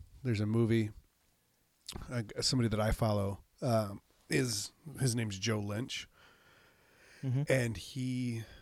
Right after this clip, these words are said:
Speaker 1: made a movie a few years ago at this point. It's got a whole bunch of problems associated with it, uh, that I won't get into. But one of the things that I loved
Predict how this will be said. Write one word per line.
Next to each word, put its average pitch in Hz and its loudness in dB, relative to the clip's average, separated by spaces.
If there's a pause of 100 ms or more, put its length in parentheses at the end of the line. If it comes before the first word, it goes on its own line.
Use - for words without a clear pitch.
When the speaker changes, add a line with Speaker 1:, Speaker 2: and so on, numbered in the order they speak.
Speaker 1:
made 120 0
a 107 -2
movie 110 0 (100)
a 127 -8
few 123 -2
years 110 6
ago 104 6
at 95 2
this - 0
point. 107 2
It's - -8
got 113 2
a 95 2
whole 113 4
bunch 104 0
of 104 -4
problems 101 2 (260)
associated 107 0
with 98 -2
it, 101 -4 (420)
uh, 101 -4
that 98 -4
I 98 -2
won't 98 -4
get 98 -4
into. 98 -6
But 107 2
one 110 -2
of 104 0
the 98 -4
things 120 -2
that 104 -2
I 98 0
loved 139 2